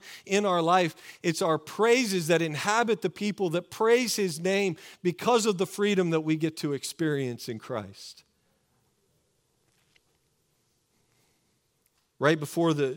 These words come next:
triumphal entry in John chapter twelve, it's before Jesus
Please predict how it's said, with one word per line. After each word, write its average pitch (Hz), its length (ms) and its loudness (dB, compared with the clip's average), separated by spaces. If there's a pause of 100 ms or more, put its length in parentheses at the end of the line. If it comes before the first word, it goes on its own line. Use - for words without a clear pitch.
(100)
triumphal 147 640 -2
entry 131 520 -4 (960)
in 139 140 -8
John 143 320 0
chapter 143 380 -4
twelve, 139 520 -2 (680)
it's - 100 -18
before 156 680 2 (580)
Jesus 151 580 -2